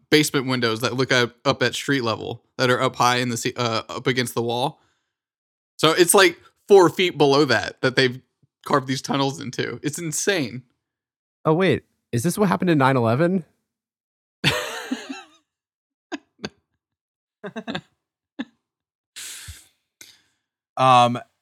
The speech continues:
Speaker 3: guys, just so you know, um, I, I wanna go through one thing 'cause this is really the important part,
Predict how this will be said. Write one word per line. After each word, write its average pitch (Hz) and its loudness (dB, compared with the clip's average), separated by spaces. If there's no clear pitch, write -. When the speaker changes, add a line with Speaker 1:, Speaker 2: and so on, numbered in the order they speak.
Speaker 3:
guys, 131 2
just 156 -8
so 156 -8
you 131 -4
know, 117 -4
um, 98 -6
I, 117 -2
I 113 -2
wanna 120 -4
go 107 -10
through 98 -18
one 98 -8
thing 98 -12
'cause 110 -18
this 139 -14
is 113 -12
really 104 -10
the 92 -12
important 90 -14
part, 85 -16